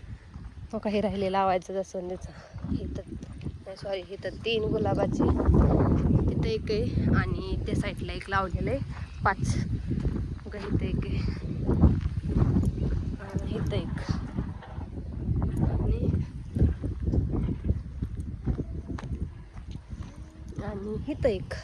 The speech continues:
अशी झाली गुलाबाची पाच झाडं आणि जास्वंदीची चार आहेत, त्यातलं राहिलेलं एक झाड लावायचं. तर आता ते लावायचं चाललेलं आहे. तर आता इथं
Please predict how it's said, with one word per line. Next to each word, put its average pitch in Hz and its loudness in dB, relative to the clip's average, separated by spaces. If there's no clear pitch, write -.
अशी 220 2
झाली 226 2
गुलाबाची 214 2
पाच 349 8
झाडं 233 4
आणि 214 4
जास्वंदीची 233 6
चार 240 8
आहेत, 240 2
त्यातलं 226 8
राहिलेलं 226 6
एक - 2
झाड 202 2
लावायचं. 190 4
तर 226 4
आता 214 4
ते 240 4
लावायचं 220 4
चाललेलं 226 2
आहे. - -10
तर 240 2
आता 233 4
इथं 262 6